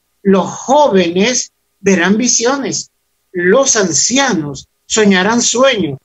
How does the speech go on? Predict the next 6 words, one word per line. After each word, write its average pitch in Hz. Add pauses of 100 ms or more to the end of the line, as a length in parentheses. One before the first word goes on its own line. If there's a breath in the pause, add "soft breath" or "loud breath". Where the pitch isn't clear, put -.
(300)
Precisamente 196 (680)
los 185
medios 196 (200)
que 180
Dios 196
dijo 196